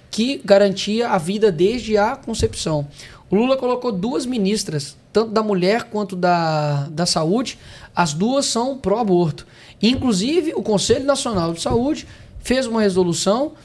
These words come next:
dizendo que tanto hormonioterapia pra criança de quatorze anos, tanto de lega-, legaliza-, legalização de maconha e do aborto, isso não é interpretação minha, não.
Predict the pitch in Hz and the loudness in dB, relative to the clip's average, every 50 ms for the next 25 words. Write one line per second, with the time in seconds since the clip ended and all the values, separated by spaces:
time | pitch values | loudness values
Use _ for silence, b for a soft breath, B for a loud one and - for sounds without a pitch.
0 | B B B B B - 175 233 214 165 190 214 240 262 269 247 269 240 - - | B B B B B -2 0 0 2 2 0 0 0 0 -2 -2 -4 -4 -6 -4
1 | 220 233 240 240 240 233 226 214 196 196 - 247 277 269 277 262 220 - 202 196 | -4 -2 0 0 0 2 4 4 4 4 2 0 0 0 0 -2 0 2 2 2
2 | 180 190 208 247 269 269 262 262 233 220 208 196 202 196 185 185 180 - 180 180 | 4 2 2 0 0 0 0 0 2 2 2 2 2 2 2 2 2 2 -4 -4
3 | - 170 170 170 165 160 - - - 156 147 - 202 240 254 311 320 - - 220 | -2 -2 -2 -2 -4 -6 -8 -6 -6 -6 0 2 0 0 2 0 0 0 0 0
4 | 226 - B B B B B B B B B - - _ - 247 277 302 302 262 | -2 -8 B B B B B B B B B -20 -12 _ 2 4 4 4 2 0
5 | - - 269 262 254 240 202 175 202 208 208 208 202 208 202 202 202 196 202 196 | -4 -4 -2 0 0 0 0 0 2 2 4 4 4 4 4 6 6 6 6 6
6 | 196 190 175 190 190 190 190 185 196 190 202 190 185 190 185 - 220 220 202 208 | 4 4 6 4 4 4 4 4 4 6 6 4 4 2 0 0 -2 -2 0 0
7 | 196 185 190 - 208 208 208 202 214 247 214 220 202 170 147 170 202 233 240 247 | 0 0 0 0 0 0 0 0 0 2 4 4 4 4 6 6 4 4 4 0
8 | 240 - 254 262 294 294 302 330 302 311 320 311 320 - 349 311 - - 285 302 | -6 -6 0 0 0 2 4 2 4 6 6 4 4 2 0 0 4 4 4 4
9 | 302 294 320 381 311 208 202 196 B | 6 4 2 2 4 4 4 4 B